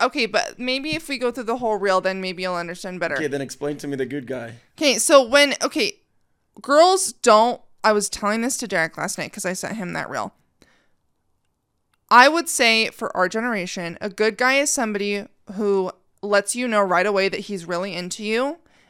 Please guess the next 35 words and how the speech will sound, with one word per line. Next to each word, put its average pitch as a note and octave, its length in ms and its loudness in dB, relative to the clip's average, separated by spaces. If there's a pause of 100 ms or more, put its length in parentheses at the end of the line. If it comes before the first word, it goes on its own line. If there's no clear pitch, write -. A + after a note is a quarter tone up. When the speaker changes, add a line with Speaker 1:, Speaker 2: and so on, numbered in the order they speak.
(160)
Speaker 1:
and A3 160 0
he's A3 280 -2 (140)
wanting G3 480 -4
to G3 120 -10
commit, F3 320 -14 (840)
which G#3+ 220 -2
is, G#3+ 100 -4
like, G3 200 4
nobody. E3+ 520 -8 (720)
And A3+ 200 0
so G3+ 580 8
Speaker 2:
What? F3+ 340 0 (440)
<laughs> D5 140 0 (380)
Speaker 1:
What? F#4 480 12
What F#4 140 12
is C5+ 200 12
what? A4+ 480 4 (440)
Speaker 2:
Like, C#3+ 240 -6
okay, D#3 520 -2 (360)
<laughs> G#2+ 360 -20
sure. C3+ 420 -8 (380)
Speaker 1:
And C4 180 0
then C4+ 140 4
the B3+ 100 2
players, C#4+ 560 4
I G#3 120 4
would A3 140 -2
say, A#3+ 100 -4
are G#3+ 120 2
more G#3 180 0
like F#3+ 180 -2
the G3 100 -6
bad E3 260 -2
boy A2+ 180 -8
type. - 380 -16